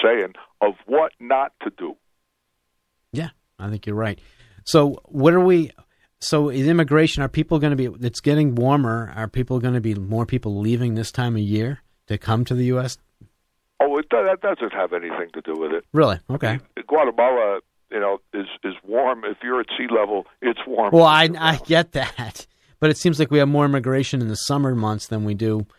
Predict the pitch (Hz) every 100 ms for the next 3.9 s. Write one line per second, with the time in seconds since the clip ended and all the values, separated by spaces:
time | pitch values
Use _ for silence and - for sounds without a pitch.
0 | _ _ - 104 104 101 110 107 107 98
1 | 110 107 110 107 95 104 101 101 98 104
2 | 127 123 104 101 95 104 113 110 110 107
3 | - 107 - - 127 113 101 110